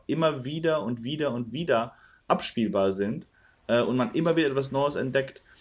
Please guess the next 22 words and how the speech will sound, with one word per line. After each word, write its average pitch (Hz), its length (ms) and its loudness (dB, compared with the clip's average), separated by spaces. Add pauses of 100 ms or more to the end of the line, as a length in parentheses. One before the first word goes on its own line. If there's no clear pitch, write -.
(120)
so 117 220 2
wie 131 120 0
ja 127 240 6
auch 120 320 4 (220)
zum 123 120 -6
Beispiel 120 320 -2
die, 113 140 -2
die 107 140 -4
Tatsache 123 500 -2
von, 113 420 2
von, 110 320 0
von 110 240 -2
D-V-D-Sales 127 960 0
und 135 160 -4
Wiederholungen, 131 760 0 (340)
äh, 117 480 10 (220)
Serien 139 440 0
wie 131 60 0
die 123 60 2
Simpsons - 580 0
verändert 98 440 -2
haben, 82 360 -8